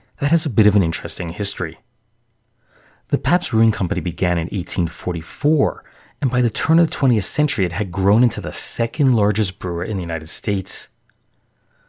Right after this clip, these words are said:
But as you probably already know, there was trouble brewing on the horizon. That's because the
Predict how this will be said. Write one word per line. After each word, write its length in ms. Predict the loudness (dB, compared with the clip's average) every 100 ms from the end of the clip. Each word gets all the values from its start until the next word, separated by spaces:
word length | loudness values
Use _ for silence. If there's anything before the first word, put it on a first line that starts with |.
| _ -10
But 80 |
as 100 | -8
you 60 | -6
probably 320 | -6 -6 -6
already 180 | -6 -2
know, 320 | 4 6 4
there 140 | 4 2
was 180 | 0
trouble 460 | -4 -4 0 0 0
brewing 400 | -2 -6 -6 -8
on 160 | -10 -8
the 60 |
horizon. 600 | -4 -2 0 0 0 -2 -10 _ _ _ _ _ _ _ _ _
That's 240 | -6 -4 -2
because 300 | -2 0 0
the 160 | -4